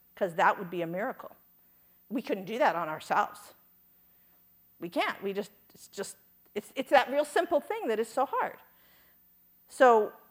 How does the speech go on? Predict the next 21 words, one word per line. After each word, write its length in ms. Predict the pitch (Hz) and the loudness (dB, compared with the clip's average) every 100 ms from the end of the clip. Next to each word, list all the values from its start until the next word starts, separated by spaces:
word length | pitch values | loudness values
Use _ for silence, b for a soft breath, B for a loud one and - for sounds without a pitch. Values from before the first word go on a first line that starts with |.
| _ _ _ _ _ _ _ | _ _ _ _ _ _ _
the 200 | 208 220 | -8 -6
only 320 | 214 285 320 311 | 0 2 2 2
way 180 | 240 | 2
we 100 | 208 | 2
can 160 | 208 226 | -2 0
love 200 | 208 262 | 2 2
one 180 | 233 196 | -2 -2
another 420 | 185 160 165 170 - _ | -2 -4 -4 -10 -14 _
is 100 | 170 | -20
because 440 | - 180 214 196 - | -18 -6 -4 -4 -6
God 340 | 170 165 160 - | -4 -2 -4 -6
is 300 | 170 151 - _ _ _ _ _ _ _ _ - | -12 -12 -16 _ _ _ _ _ _ _ _ -6
intervening 580 | 214 190 175 160 151 - | -2 -2 -4 -10 -14 -16
in 60 | 180 | -12
our 140 | 175 | -8
lives, 320 | 156 147 - - | -8 -8 -12 -18
changing 500 | - 185 180 160 - | -10 -8 -8 -10 -14
us, 300 | - - - _ _ _ _ _ _ _ | -18 -20 -20 _ _ _ _ _ _ _
carrying 340 | - 202 196 | -4 0 0
us 180 | 180 - | -2 -6
along. 320 | 165 151 139 | -4 -4 -4